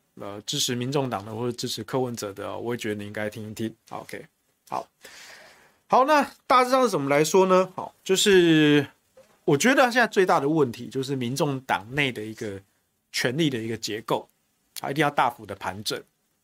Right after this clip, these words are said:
这个事情可能我不知道一般人到底对民众党的认知是怎么样啊。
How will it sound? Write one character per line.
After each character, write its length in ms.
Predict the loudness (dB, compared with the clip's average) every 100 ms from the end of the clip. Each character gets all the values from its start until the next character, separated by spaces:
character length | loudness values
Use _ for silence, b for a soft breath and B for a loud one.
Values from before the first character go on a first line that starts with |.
| _ _ _ _ B B B B B
这 140 | 2
个 100 | 4
事 180 | 4 2
情 180 | 0 -2
可 100 | -2
能 420 | -6 -6 -8 -10 -14 _ _ _ -6
我 100 | 2
不 80 |
知 20 | 4
道 80 |
一 60 | 4
般 180 | 2 2
人 120 | 2
到 160 | 2 0
底 180 | -2 0
对 200 | 2 2
民 220 | 0 -4
众 180 | -4 -4
党 160 | -8
的 80 | -8
认 260 | -2 -2 -2
知 160 | -8
是 120 | -10 -8
怎 180 | -10
么 100 | -10
样 220 | -8 -8 -8
啊。 140 | -14